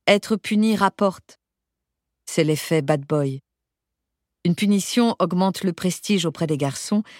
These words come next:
et conquiert les filles. Il a transgressé un interdit, défié l'autorité. Cela lui confère un statut de vrai dur.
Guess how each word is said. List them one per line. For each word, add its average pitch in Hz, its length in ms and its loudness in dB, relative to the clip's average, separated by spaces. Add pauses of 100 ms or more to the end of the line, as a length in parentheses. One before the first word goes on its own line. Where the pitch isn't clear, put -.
(180)
et 147 80 0
conquiert 185 500 2
les 165 120 0
filles. 139 380 -8 (920)
Il 131 120 2
a 117 80 2
transgressé 160 580 -2
un 170 120 2
interdit, 156 520 -4 (400)
défié 165 380 2
l'autorité. 156 640 -2 (360)
Cela 160 300 2
lui 147 120 0
confère 151 420 -2
un 147 80 0
statut - 400 -4
de 135 120 -2
vrai 139 240 0
dur. 127 400 -6